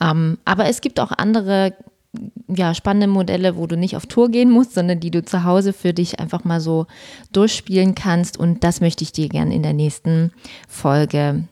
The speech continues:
ja, mit dir teilen. Und, äh, ich freue mich, wenn du dabei bist und damit du diese Folge nicht verpasst, auch diesen Podcast abonnierst, um, auf iTunes oder auf Spotify.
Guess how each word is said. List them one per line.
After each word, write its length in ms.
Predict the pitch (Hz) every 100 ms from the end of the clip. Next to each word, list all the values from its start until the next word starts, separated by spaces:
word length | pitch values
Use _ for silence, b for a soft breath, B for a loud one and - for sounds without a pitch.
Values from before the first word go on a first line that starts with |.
| -
ja, 240 | 147 127 - _
mit 160 | 196 196
dir 160 | 247
teilen. 580 | 247 - 139 135 131 139 - B B B B -
Und, 640 | 185 180 185 180 175 -
äh, 100 | -
ich 140 | 185
freue 140 | - 220
mich, 160 | 226 208
wenn 120 | 196
du 380 | 180 185 175 180 _ _ _ _
dabei 440 | - - 143 135 139
bist 520 | 151 233 494 - -
und 480 | 175 180 170 - 208 _ _ _
damit 260 | - 175 175
du 40 | 160
diese 260 | 165 151
Folge 420 | - - 151 151
nicht 360 | 147 143 139 -
verpasst, 520 | - - 180 294 -
auch 120 | 165
diesen 280 | - 160 151
Podcast 600 | 151 - - - 147 - -
abonnierst, 720 | 147 147 160 269 - - - B B B B -
um, 560 | 180 175 175 170 165 -
auf 140 | 180
iTunes 580 | - 254 - 233 220 214
oder 260 | - 170 170
auf 80 | 175
Spotify. 760 | - 208 208 202 - 190 190